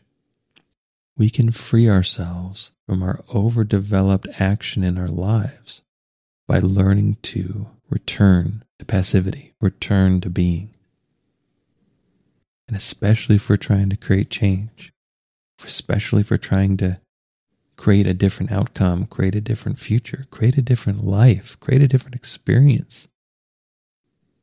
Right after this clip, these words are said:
Oftentimes the best thing we can do is come at this change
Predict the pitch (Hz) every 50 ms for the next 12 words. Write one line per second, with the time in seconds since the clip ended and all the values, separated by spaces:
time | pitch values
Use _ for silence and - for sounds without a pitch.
0 | _ _ _ _ _ _ _ _ _ _ _ _ _ _ _ - 107 104 - -
1 | 110 - - 98 95 92 - - 98 98 - - 104 107 123 - - - - -
2 | 107 104 101 98 98 95 - - - 98 95 92 110 135 127 135 123 120 - -
3 | _ _ _ _ 120 110 - - - 107 98 98 98 104 - - - 104 95 -
4 | - - - 117 123 139 113 - - 117 127 - - -